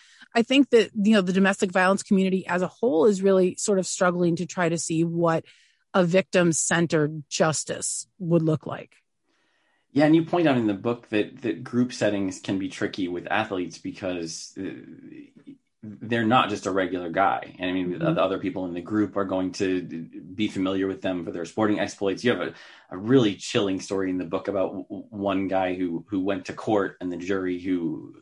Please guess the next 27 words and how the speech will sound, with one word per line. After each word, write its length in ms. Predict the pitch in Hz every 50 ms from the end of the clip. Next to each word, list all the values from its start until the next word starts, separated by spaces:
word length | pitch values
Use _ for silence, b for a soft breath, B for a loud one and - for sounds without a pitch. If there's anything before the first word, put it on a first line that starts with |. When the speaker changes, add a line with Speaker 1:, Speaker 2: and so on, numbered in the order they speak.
| - _
Speaker 2:
who 280 | 98 95 92 85 85 - 78 80 - _ _ _ _ _ _ _ _
decided 340 | - 101 - - 98 95 92
to 60 | 92
let 220 | 87 95 87 - -
him 200 | 95 90 90 87
off 240 | 95 98 92 -
was 140 | - 90 82
posing 360 | - - 101 98 90 90 87
with, 160 | 80 82 - - _ _
for 140 | _ - 95
selfies 480 | 85 - - 104 104 104 - 95 85 80
with 120 | 85 85
him 240 | 110 101 90 85 85
after 280 | 90 87 82 - 98 90
the, 180 | 87 85 80 -
Speaker 1:
Yeah. 320 | 175 170 165 160 160 151 135 - _
Speaker 2:
the 60 | -
verdict 340 | 104 120 123 120 110 - -
was, 220 | 95 92 87 -
and 320 | - 98 104 104 90 73 110
that's, 220 | 110 120 123 -
that, 200 | 113 101 - - _ _ 123 -
that's 220 | - 107 104 -
just, 420 | - 98 82 - - - - - - b b b b b b b
I 40 | 104
mean, 140 | 110 113 107
th-, 260 | 113 110 73 80